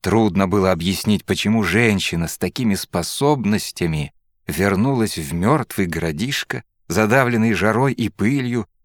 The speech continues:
да ещё с таким мужем, у которого денег куры не клюют,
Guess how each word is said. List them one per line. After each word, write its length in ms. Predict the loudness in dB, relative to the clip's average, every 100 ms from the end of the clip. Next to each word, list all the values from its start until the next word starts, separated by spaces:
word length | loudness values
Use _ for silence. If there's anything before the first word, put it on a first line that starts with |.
| _ -4
да 100 | -2
ещё 240 | -2 -2
с 140 | -4 -4
таким 560 | -6 -6 -10 -4 -4
мужем, 720 | -2 -2 -2 -2 -4 -4 -6 -12 _ _ -8
у 80 | -2
которого 520 | 0 2 2 2 0 _
денег 540 | -6 0 2 2 -2 -4 -6
куры 320 | 0 2 0
не 120 | -2
клюют, 520 | -4 -2 -2 -2 -6